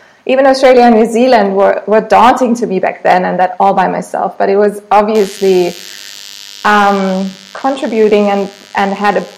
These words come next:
big impact on, on my growth pro-, um, process. And fast forward to today, my sons are now, um, they just turned four and six in May this year in twenty twenty-three.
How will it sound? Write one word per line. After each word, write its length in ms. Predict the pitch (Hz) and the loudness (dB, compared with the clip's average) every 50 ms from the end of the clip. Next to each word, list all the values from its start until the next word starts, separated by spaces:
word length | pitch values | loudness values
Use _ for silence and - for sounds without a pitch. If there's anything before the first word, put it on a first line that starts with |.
| - - | -4 0
big 340 | - 233 233 233 233 - - - | 2 2 2 0 -4 -8 -4 -2
impact 480 | 220 208 220 214 214 202 185 - - - | 0 0 0 0 -2 -4 -6 -6 -6 -6
on, 380 | 196 185 185 180 180 180 175 - | -6 -4 -4 -4 -4 -6 -8 -8
on 120 | 196 185 185 | -8 -8 -6
my 140 | 175 185 196 | -6 -8 -10
growth 420 | - - 185 185 190 190 - - - | -6 -4 -4 -4 -4 -6 -10 -10 -6
pro-, 380 | 156 156 170 - 202 - 185 175 | -4 -4 -4 -6 -4 -2 -2 0
um, 260 | 160 - - 165 175 | 0 -2 -4 -8 -12
process. 1120 | - - - 196 - - - - - - - - - - - - - - - - - - - | -12 -6 -4 -4 -4 -4 -6 -10 -12 -12 -12 -16 -20 -20 -20 -20 -20 -20 -20 -20 -20 -10 -6
And 480 | - 208 208 208 208 202 208 208 208 208 | -4 -2 0 0 0 0 0 -2 -2 -4
fast 380 | - - 240 226 233 233 - - | -6 -4 -2 -2 -2 -2 -4 -2
forward 400 | 247 240 240 240 233 233 226 233 | 0 2 2 2 2 0 -2 -2
to 120 | - 233 | -4 -4
today, 580 | 220 220 190 220 262 277 277 269 269 269 269 240 | -4 -4 -2 0 0 2 4 4 4 4 4 2
my 180 | 208 202 202 208 | 0 -2 -4 -4
sons 520 | 208 - 226 220 220 220 220 220 220 - - | -4 -4 -2 -2 0 -2 -2 -4 -6 -8 -8
are 200 | 196 196 202 202 | -8 -6 -6 -6
now, 500 | 196 196 196 190 190 196 196 95 95 98 101 101 202 202 - - - - - - - - - - | -4 -6 -6 -4 -4 -4 -4 -6 -6 -10 -14 -20 -20 -20 -20 -20 -20 -20 -20 -20 -20 -16 -10 -6
um, 440 | 202 196 196 196 190 190 190 196 190 | -4 -2 -2 -2 -2 -2 -4 -4 -2
they 120 | 190 202 196 - - - | -4 -4 -4 -4 -8 -8
just 240 | 247 233 - - | -8 -8 -8 -6
turned 340 | - 240 226 220 220 208 208 | -4 -2 0 0 -2 -4 -4
four 280 | 202 214 202 208 196 185 | -2 0 0 0 0 0
and 140 | 185 185 185 | -4 -6 -6
six 540 | - - - 185 190 - - - 202 202 | -2 0 0 0 -2 -6 -16 -20 -12 -8
in 180 | 202 190 202 202 | -8 -6 -4 -4
May 340 | 214 220 214 214 220 226 220 208 202 202 202 214 | -4 -4 -4 -2 -4 -4 -6 -8 -10 -12 -6 -6
this 280 | 220 220 214 - - | -4 -4 -6 -8 -6
year 200 | 220 214 214 214 | -4 -2 -2 0
in 120 | 208 208 208 | -2 -2 -4
twenty 300 | 208 - 202 202 196 196 | -6 -8 -8 -6 -6 -6
twenty-three. 720 | 202 196 190 185 190 196 196 202 190 180 - 190 233 233 | -8 -8 -6 -8 -8 -8 -8 -6 -6 -4 -4 -4 -6 -6